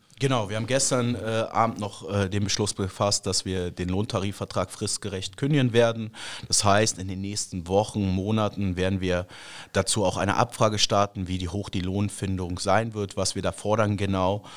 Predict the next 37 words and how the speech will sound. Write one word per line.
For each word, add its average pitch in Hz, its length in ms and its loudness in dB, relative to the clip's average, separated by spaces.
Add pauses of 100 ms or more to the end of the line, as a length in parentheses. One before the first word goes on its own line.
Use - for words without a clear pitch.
(260)
Und 95 240 0
das 113 260 6
wird 107 180 -4
dann 107 220 6
so 107 160 2
das 101 220 0
nächste 107 580 2
große 110 440 -2
Brett, - 600 -2
äh, 95 300 0
in, 92 300 0 (120)
in 92 140 0
der 90 200 -2
zweiten 92 360 -2
Jahreshälfte 101 760 -2
dieses 95 300 -4
Jahres 92 320 -2
werden. 123 440 2 (440)
Und, 95 440 2
ähm, 92 600 0 (140)
ich - 160 -8 (160)
glaube, 104 360 2
wir 101 120 0
können 107 420 0 (360)
einen 101 200 2
weiteren 120 400 4
Schritt, - 380 0
einen 101 180 0
weiteren 110 340 2
Meilenstein 104 640 0
in, 92 340 -2 (420)
im 98 180 2
Ö 101 140 0
P 107 140 0
N 95 140 4
V, 104 440 2
im, 87 480 -4